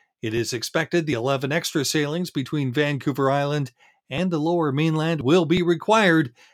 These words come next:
as Swifties cross the water for three shows at B C Place. Those concerts are scheduled for the first Friday, Saturday, and Sunday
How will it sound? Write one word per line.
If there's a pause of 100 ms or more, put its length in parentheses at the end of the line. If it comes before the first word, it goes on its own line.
(180)
as
Swifties
cross
the
water
for
three
shows
at
B
C
Place. (420)
Those
concerts
are
scheduled
for
the
first
Friday,
Saturday, (320)
and
Sunday